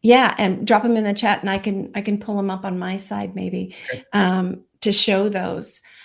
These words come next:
Speaker 2: I
Speaker 1: But
Speaker 2: think
Speaker 1: the
Speaker 2: you've,
Speaker 1: sci-, go ahead.
Speaker 2: you've come across these.
Speaker 1: Yeah. So, um, while you do that, I'm gonna go back and I'm gonna go back and find, if I can here real quick,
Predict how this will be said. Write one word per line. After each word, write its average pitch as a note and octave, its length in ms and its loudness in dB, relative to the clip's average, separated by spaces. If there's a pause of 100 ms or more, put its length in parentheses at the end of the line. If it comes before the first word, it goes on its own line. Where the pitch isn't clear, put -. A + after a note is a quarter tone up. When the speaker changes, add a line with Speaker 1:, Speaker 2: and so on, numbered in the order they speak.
(480)
Speaker 2:
I D3 40 2
Speaker 1:
But C#3+ 40 6
Speaker 2:
think D3 120 6
Speaker 1:
the - 60 6
Speaker 2:
you've, C3 120 2
Speaker 1:
sci-, D4 160 2 (460)
go A3 80 4
ahead. G3+ 240 4
Speaker 2:
you've D#3 140 0
come C3 140 0
across - 340 -8
these. - 320 -12 (600)
Speaker 1:
Yeah. G3 400 4 (640)
So, - 680 4 (120)
um, G#3+ 520 -2 (540)
while A#3 200 4
you D#4 200 0
do C#4+ 260 -2
that, G#3+ 560 2
I'm G3 140 -2
gonna A#3+ 160 0
go A#3 160 -2
back G3 420 0
and F#3+ 800 -6 (1500)
I'm G3 60 -4
gonna A#3+ 160 -2
go A#3+ 160 -2
back G3+ 360 -4
and F#3 180 -8
find, F#3 880 -4
if - 140 -12
I F3+ 100 -4
can F#3 400 -6
here F#3+ 200 -8
real F#3 220 -6
quick, F#3+ 580 -8